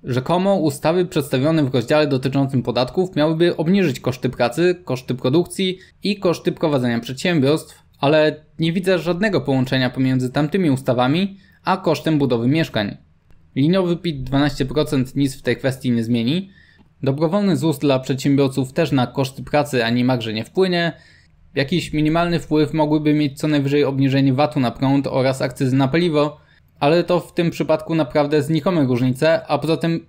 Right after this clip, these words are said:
wciąż nie dotyczą one kosztów pracy, które rzekomo miały być obniżone. Ta część tabelki to zatem jedna wielka porażka Konfederacji.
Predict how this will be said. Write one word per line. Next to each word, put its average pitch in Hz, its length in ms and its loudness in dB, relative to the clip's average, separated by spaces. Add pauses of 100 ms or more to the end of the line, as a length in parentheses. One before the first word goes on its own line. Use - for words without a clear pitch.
wciąż 143 440 -2 (140)
nie 139 80 2
dotyczą 165 480 0
one 127 160 0
kosztów 131 320 -4
pracy, 135 340 0
które 165 360 -2
rzekomo 156 360 0
miały 131 260 2
być 127 180 -2
obniżone. 143 580 0 (400)
Ta 175 120 0
część 131 420 -2
tabelki 123 500 0
to 180 120 0
zatem 165 320 0
jedna 147 340 2
wielka 131 320 0
porażka 156 440 -2
Konfederacji. 135 840 -2